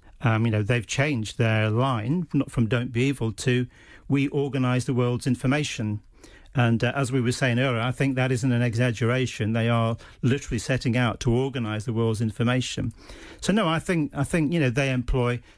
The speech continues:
talented staff. They constantly push the boundaries of innovation. They constantly ask the question, "Why not? Why can't we do that?"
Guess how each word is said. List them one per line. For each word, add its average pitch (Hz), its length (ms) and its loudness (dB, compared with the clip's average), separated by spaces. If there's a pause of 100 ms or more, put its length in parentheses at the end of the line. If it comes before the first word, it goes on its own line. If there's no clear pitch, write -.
talented 143 480 -2
staff. 131 500 0 (280)
They 120 220 0
constantly 147 640 0
push 143 360 -2
the 135 100 -8
boundaries 127 640 0
of 113 140 2
innovation. 127 760 0 (300)
They 135 100 2
constantly 180 540 -2
ask 151 220 0
the 135 60 -4
question, 131 460 -2
"Why 123 220 2
not? 131 280 0
Why 131 180 0
can't 151 340 0
we 123 100 0
do 104 220 -2
that?" 107 320 -2